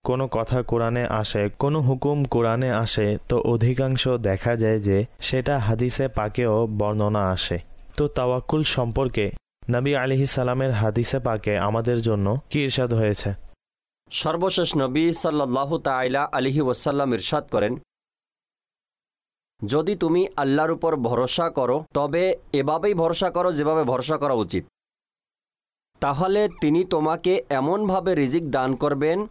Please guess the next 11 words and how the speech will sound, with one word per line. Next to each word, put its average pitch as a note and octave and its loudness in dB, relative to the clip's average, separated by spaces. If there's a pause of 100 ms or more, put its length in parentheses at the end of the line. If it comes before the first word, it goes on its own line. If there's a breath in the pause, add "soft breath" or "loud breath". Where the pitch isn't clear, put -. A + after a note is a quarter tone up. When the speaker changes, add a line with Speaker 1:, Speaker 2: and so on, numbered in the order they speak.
Speaker 2:
যেভাবে D3+ 0
পাখিদের E3 -2
দান A#2 0
করেন।" F#2 0
Speaker 1:
সুবহানাল্লাহ। G2+ -2 (360)
Speaker 2:
যারা C#3 0
ভোরে C3 0 (500)
খালি C#3+ 0
পেটে E3+ 0
বের C3+ 0
হয় E3 0